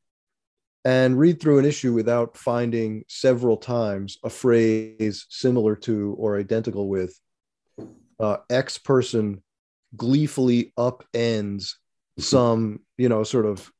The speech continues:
Speaker 1: uh,
Speaker 2: Mm-hmm.
Speaker 1: idea or tradition or something like
Speaker 2: Sure.
Speaker 1: that, right?
Speaker 2: Mm-hmm.
Speaker 1: Reimagining,
Speaker 2: Yes,
Speaker 1: blah, blah, blah.
Speaker 2: yes, yes, yes.
Speaker 1: That, that's the kind of, you see that all the time in the
Speaker 2: Mm-hmm.
Speaker 1: highbrow,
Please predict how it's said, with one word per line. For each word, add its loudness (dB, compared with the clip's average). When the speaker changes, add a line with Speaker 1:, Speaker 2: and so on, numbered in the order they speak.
Speaker 1:
uh, -4
Speaker 2:
Mm-hmm. -6
Speaker 1:
idea 2
or -4
tradition -6
or -6
something -6
like -4
Speaker 2:
Sure. 4
Speaker 1:
that, -12
right? -8
Speaker 2:
Mm-hmm. 2
Speaker 1:
Reimagining, 2
Speaker 2:
Yes, 6
Speaker 1:
blah, 4
blah, -2
blah. -2
Speaker 2:
yes, -2
yes, -4
yes. 2
Speaker 1:
That, 4
that's 2
the -2
kind 2
of, -6
you -2
see -4
that 2
all -2
the -4
time -4
in 6
the 4
Speaker 2:
Mm-hmm. -2
Speaker 1:
highbrow, 0